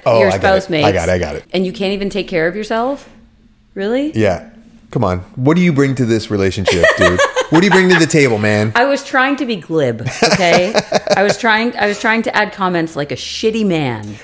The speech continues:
Speaker 1: All right. I posed for Playboy, also not me, when I was eighteen,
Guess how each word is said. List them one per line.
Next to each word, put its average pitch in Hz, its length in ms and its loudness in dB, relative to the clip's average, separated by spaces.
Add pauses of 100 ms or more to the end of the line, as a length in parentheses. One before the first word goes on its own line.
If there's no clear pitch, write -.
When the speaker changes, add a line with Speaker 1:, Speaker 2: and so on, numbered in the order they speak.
(100)
Speaker 1:
All 117 120 4
right. 95 260 0 (340)
I 127 220 4
posed 139 380 0
for 123 100 -2
Playboy, 95 480 0
also 95 300 0
not 87 180 -2
me, 90 320 -6
when 107 160 0
I 101 140 2
was 101 240 0
eighteen, 92 480 -2